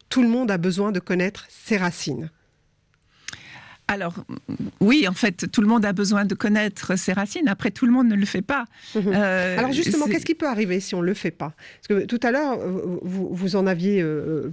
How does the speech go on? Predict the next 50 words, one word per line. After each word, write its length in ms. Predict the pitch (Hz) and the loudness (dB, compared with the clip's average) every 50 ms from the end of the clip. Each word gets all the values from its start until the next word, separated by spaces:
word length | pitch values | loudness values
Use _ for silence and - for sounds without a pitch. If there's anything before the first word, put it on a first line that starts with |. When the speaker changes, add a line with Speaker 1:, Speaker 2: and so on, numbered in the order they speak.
| - _ | -6 _
Speaker 1:
parlé. 460 | - 214 180 196 208 226 262 294 311 | -2 0 2 2 2 2 2 0 -2
Alors 160 | 240 170 220 | -2 -2 -2
je 100 | 277 - | 0 0
me 60 | 214 208 | 0 0
suis 160 | - - 202 | 0 0 0
demandé, 380 | 190 214 214 214 214 285 311 - - - - - - - - | 0 2 2 2 2 0 0 -2 -4 -12 -18 -20 -14 -10 -10
euh, 60 | - - | -8 -6
c'était 300 | - - - 233 - 226 | -4 -2 0 0 0 0
quoi 180 | - - 302 320 | 0 0 0 2
les 120 | 254 202 | 2 2
risques ? 440 | 180 185 196 214 214 - - - 143 | 2 2 2 0 0 -4 -6 -10 -8
Parce 160 | 143 - - | -8 -6 -4
qu'on 260 | - 202 - - 202 208 | -2 -2 0 0 2 2
a 80 | 208 | 2
vu 160 | 208 190 262 | 2 2 0
tout 140 | 262 - 220 | 0 -2 -4
ce 40 | - | -4
que 80 | - 190 | -4 -4
ça 140 | - 196 | -2 -4
pouvait 240 | 170 - - 165 175 | -4 -2 -2 0 0
apporter. 520 | 170 160 156 - 180 - - - 302 359 440 _ _ - - - - - - | 0 0 0 -4 -6 -6 -6 -6 -6 -6 -6 _ _ -20 -16 -16 -16 -12 -8
Euh, 80 | - - | -8 -6
en, 160 | - - - | -4 -2 2
en 180 | - 226 220 214 | 4 4 4 6
Speaker 2:
Mhm. 40 | 214 196 202 202 | 4 4 4 2
Speaker 1:
gros, 60 | 233 220 | 2 0
on 80 | 196 190 | -2 -4
est 160 | 175 165 - - - | -4 -6 -8 -12 -14
plus 320 | - - 202 185 180 156 - | -10 -8 -6 -6 -4 -4 -4
aligné, 640 | 180 175 180 196 220 233 254 269 302 349 349 330 - | -4 -2 -2 0 0 0 0 0 -2 -4 -6 -8 -10
on, 220 | - - 180 175 - | -10 -8 -8 -8 -6
on, 300 | - - - - - 165 - | -8 -8 -8 -8 -8 -10 -8
on 160 | - 175 180 | -6 -6 -4
sait 220 | - - - 208 | -4 -2 0 2
d'où 80 | 190 190 | 4 4
Speaker 2:
Oui, 80 | 196 | 4
Speaker 1:
l'on 80 | 170 175 | 2 2
Speaker 2:
c'est 60 | 170 | 0
ça. 140 | 165 165 185 | 0 0 0
Speaker 1:
vient, 100 | 240 285 | 0 0
donc 140 | 294 214 156 - | 0 -2 -4 -6
on 80 | 180 170 | -6 -8
sait 300 | - - - 208 202 196 | -8 -6 -4 -2 0 2
Speaker 2:
Oui. 220 | 196 196 233 294 - | 2 2 0 -2 -4
Speaker 1:
où, 160 | - - - - - - - - - - - | -8 -16 -20 -18 -18 -20 -18 -18 -20 -12 -6
on 100 | - 196 | -4 -2
se 120 | 190 - 214 | 0 0 0
sent 140 | - - 175 | 0 -2 -4
plus 140 | 165 - 226 | -4 -4 -6
fort. 460 | - - - 294 320 359 359 - - | -4 -4 -2 -2 -2 -2 -4 -8 -20